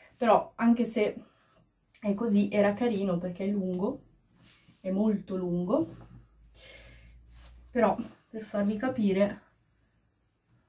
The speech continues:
cioè, non mi va ed è strettissimo, a,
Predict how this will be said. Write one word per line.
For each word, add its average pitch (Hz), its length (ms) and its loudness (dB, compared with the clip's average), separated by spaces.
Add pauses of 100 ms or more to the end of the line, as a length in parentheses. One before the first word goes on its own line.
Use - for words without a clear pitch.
(640)
cioè, 175 280 -6 (680)
non 196 180 -2
mi 190 120 -2
va 170 240 2 (200)
ed 180 600 -2
è 185 80 -2
strettissimo, 190 840 -6
a, 202 220 -4